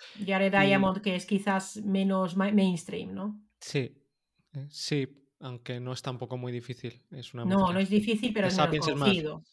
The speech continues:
Speaker 1: Mm.
Speaker 2: ma-, menos conocido, sí. Y, y me atrevo a re-, a recomendarte uno porque me interesa mucho tu opinión,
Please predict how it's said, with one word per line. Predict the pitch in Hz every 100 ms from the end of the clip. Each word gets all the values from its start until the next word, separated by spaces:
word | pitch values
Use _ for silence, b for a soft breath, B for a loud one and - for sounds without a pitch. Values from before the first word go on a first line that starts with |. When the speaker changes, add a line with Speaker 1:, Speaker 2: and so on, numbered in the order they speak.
| _
Speaker 1:
Mm. | 180 156
Speaker 2:
ma-, | 123
menos | 123 123 -
conocido, | 127 123 131 117
sí. | 117 127 117 B B B B B _ -
Y, | 151 143 - 135
y | 139
me | 139
atrevo | 139 147 170
a |
re-, | 185 185
a | - 151
recomendarte | 147 143 143 139 135 135 147 151
uno | 151 170 180
porque | 143 143 143
me | 139
interesa | 131 131 135 156
mucho | 147 147 143 131
tu | 143
opinión, | 135 135 131 131 175